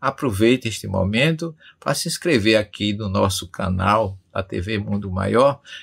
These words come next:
que toda vez que tivermos informações assim, você terá notícias e poderá aproveitar es-,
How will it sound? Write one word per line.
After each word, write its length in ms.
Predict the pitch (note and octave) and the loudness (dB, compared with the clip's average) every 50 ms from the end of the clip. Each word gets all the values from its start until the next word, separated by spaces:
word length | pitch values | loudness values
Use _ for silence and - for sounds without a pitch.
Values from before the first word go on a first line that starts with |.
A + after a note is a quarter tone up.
| - _ | -16 _
que 100 | - C#3+ | -16 -14
toda 340 | - - F3 F#3+ G3 A3 F3+ | -4 0 2 4 4 4 4
vez 360 | B2+ B2 B2+ C#3 C#3 - - | 4 4 4 4 4 2 -2
que 100 | - G#2 | -6 -8
tivermos 600 | - - A2 F#2+ G#2 A2 C3 D3 - A2 G2+ A2+ | -6 -6 -2 2 4 4 4 2 0 -4 -6 -8
informações 840 | G#2+ - - G#2+ G#2 G#2+ G#2 F#2+ F#2+ F#2+ - G#2+ G2 G2 G2 G#2 | -6 -2 0 0 0 2 0 0 0 -2 -2 -4 -4 -4 -4 -4
assim, 500 | G2 F#2 - - - B2+ C#3+ F3+ F#3+ - _ _ _ _ _ _ _ _ _ _ _ _ _ _ _ _ _ _ | -6 -6 -6 -6 -6 -4 -6 -6 -8 -10 _ _ _ _ _ _ _ _ _ _ _ _ _ _ _ _ _ _
você 380 | - G#2+ A2+ G#2+ - - A#2+ A2 | -6 -4 -4 -4 -2 -4 -6 -2
terá 320 | - A2+ A2 A2+ A2+ A2 | 0 0 2 2 2 0
notícias 720 | A2+ G#2+ G2+ F#2+ F#2+ - B2 C3+ E3+ E3+ - - E3 D3 D3 | 0 -2 -4 -4 -4 -4 -4 -2 -2 -2 -4 -6 -8 -8 -10
e 60 | C#3 | -10
poderá 420 | - D#3 D3 D3 D#3 C#3+ B2+ B2 | -10 -6 -2 0 2 2 2 2
aproveitar 720 | B2 - - D3 D3 D#3 D#3 C3+ - - G#2 G2 G2+ A2+ A#2 | 0 -2 -6 -8 -6 -6 -6 -6 -2 0 0 2 2 2 0
es-, 320 | G#2+ - - - - | -2 -6 -8 -10 -12